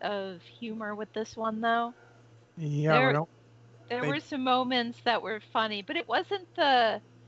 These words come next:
Speaker 1: it wasn't the corny, cheesy, punny sort of, sort of thing.
Speaker 2: Yeah.
Speaker 1: I would, I would love when, uh, when the Daniel Craig era is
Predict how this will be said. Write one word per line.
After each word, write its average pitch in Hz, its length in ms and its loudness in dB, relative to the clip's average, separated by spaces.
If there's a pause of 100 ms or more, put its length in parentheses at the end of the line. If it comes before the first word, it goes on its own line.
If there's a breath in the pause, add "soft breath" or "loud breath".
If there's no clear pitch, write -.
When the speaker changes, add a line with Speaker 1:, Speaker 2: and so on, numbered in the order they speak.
(260)
Speaker 1:
it 233 60 -4
wasn't 339 320 -2
the 269 100 0
corny, 233 880 -6
cheesy, 214 680 -10 (260)
punny 202 580 -8
sort 190 220 -8
of, 160 320 -6 (1000)
sort 202 240 -4
of 185 100 -10 (140)
thing. - 340 -8 (460)
Speaker 2:
Yeah. 196 280 6
Speaker 1:
I 254 40 2
would, 339 320 -4 (240)
I - 160 -2
would 339 180 -6
love 240 480 2
when, 208 380 -6
uh, 190 460 -2 (480)
when 233 120 -8
the 233 80 -4
Daniel 226 400 -2
Craig 214 320 -8
era 214 260 -4
is - 220 -8